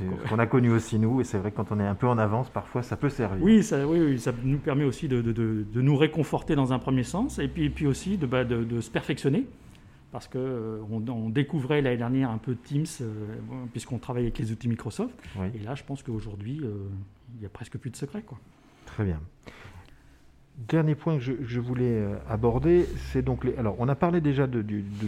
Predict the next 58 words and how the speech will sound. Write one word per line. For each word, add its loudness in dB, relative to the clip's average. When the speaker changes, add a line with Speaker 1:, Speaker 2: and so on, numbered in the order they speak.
Speaker 1:
projet 2
d'ouverture 2
Bachelor -2
deux -2
mille -2
vingt -2
et 0
un. -2
Est-ce -2
qu'il -2
y -2
a -4
d'autres 0
projets 0
originaux, 0
innovants, 0
et 0
comment 0
on 0
va 2
évoluer 2
Belorme 0
dans -2
les -2
années -2
futures ? -6
Est-ce -4
qu'il -2
y -4
a 0
des -4
projets ? 0
Speaker 2:
Alors, 2
les 4
projets, 6
alors, 4
effectivement, 0
donc, 0
à 2
la 4
rentrée 2
deux 6
mille 4
vingt 2
et 4
un, 4
le, 4
le 2
projet 2
de 0
responsable -2
en 2
unité 2
opérationnelle 0
de 0
dévelop-, 2
en 0
développement 4